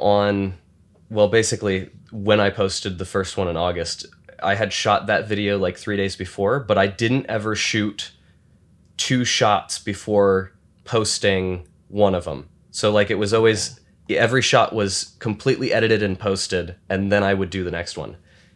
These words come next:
Speaker 1: And
Speaker 2: Hmm.
Speaker 1: because of that, it would take me more often, like, two to three days to do each one.
Speaker 2: Mm-hmm.
Speaker 1: Um, and I was posting that on TikTok first.
Speaker 2: Mm.
Speaker 1: So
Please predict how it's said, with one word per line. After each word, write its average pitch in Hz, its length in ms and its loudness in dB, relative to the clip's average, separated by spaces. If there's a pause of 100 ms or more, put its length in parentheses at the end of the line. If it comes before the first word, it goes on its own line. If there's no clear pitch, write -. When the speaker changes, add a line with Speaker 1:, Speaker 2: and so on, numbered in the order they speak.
(120)
Speaker 1:
And 113 280 0
Speaker 2:
Hmm. 123 100 -14
Speaker 1:
because 139 280 4
of 123 60 2
that, 104 340 4 (100)
it 110 200 0
would 113 160 -2
take 113 280 0
me 104 400 0 (720)
more 135 420 4
often, 113 400 4
like, 95 300 0
two 110 600 -2
to 101 120 -8
three 101 360 -2
days 104 440 0
to 120 100 -6
do 120 180 -4
each 123 180 -6
one. 131 300 -2 (600)
Speaker 2:
Mm-hmm. - 60 -4
Speaker 1:
Um, 95 420 0 (760)
and 113 120 4
I 113 40 4
was 113 140 2
posting 135 440 -2
that 110 220 0
on 98 180 0
TikTok - 680 -6 (160)
first. - 720 -4 (560)
Speaker 2:
Mm. 131 240 -10
Speaker 1:
So 98 680 2